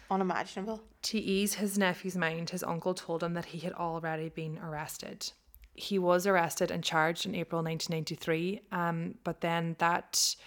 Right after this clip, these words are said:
Speaker 2: trial was suspended and the second trial was in nineteen ninety-six, where he was found guilty and sentenced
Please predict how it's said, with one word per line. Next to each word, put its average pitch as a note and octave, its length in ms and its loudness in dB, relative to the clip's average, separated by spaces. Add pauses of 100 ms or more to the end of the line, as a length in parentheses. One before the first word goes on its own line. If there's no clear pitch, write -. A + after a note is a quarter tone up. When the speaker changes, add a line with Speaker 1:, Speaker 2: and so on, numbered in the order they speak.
(320)
Speaker 2:
trial E3 480 6
was E3 220 4
suspended F3+ 640 2
and F3+ 140 -2
the E3+ 80 -2
second F3 360 2
trial E3 280 4
was E3 140 0
in D#3+ 180 0
nineteen D#3+ 400 -2
ninety-six, D#3+ 840 0 (400)
where E3 500 10
he F3+ 220 0
was E3+ 180 2
found E3 340 2
guilty D#3+ 380 4
and E3+ 220 0
sentenced D#3+ 640 0